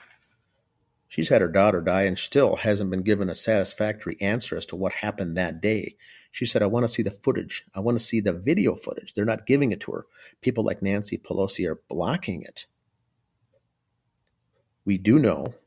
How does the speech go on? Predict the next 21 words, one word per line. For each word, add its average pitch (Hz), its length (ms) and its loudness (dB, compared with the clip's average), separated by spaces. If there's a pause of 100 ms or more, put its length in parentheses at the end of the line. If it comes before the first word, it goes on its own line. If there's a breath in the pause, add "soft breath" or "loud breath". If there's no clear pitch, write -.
and 92 100 -4
have 107 220 2
known 104 240 4
since 92 220 -4
the - 100 -4
very 98 320 0
day 101 380 2
of 120 160 -4
the 92 160 0
event, 82 640 -4
the 92 100 -6
events 104 320 -2
that - 160 -4
took - 180 -10
place 98 280 -2
on - 80 -8
January 90 400 -4
sixth - 280 -8
were 85 60 -6
not 85 200 -2
authentic. - 600 -2